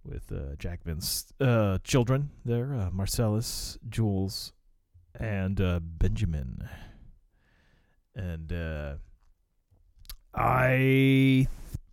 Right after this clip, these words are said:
I lost every time. <laughs> The three rounds we did. Uh, it's, uh, you know, I, like, never play basketball anymore. So, um, I, once upon a time, I was decent at horse.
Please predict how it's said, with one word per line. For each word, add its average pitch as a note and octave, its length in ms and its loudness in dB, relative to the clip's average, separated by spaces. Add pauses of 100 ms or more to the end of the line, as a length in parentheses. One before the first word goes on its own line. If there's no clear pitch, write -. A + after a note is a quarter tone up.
(180)
I A#2 160 0
lost A#2 340 2
every B2+ 160 2
time. - 220 -4 (280)
<laughs> D3+ 120 10 (260)
The A3+ 500 8
three G3+ 280 0
rounds C#3 280 -4
we B2+ 120 -6
did. - 200 -8 (2000)
Uh, B2 320 2 (480)
it's, A2 200 -6
uh, G2 480 -2
you D3 140 4
know, D#3 80 2
I, C#3+ 240 0
like, C#3+ 220 6
never C3 320 4
play C3 200 4
basketball A2 580 0
anymore. E2 400 -4
So, E2+ 460 -4
um, F2 440 -6
I, D3 420 4
once E3+ 320 2
upon A3 240 2
a - 20 -4
time, F#3+ 380 2
I C#3 180 2
was F3 240 4
decent D3+ 400 0
at A#2 120 0
horse. G2 520 -4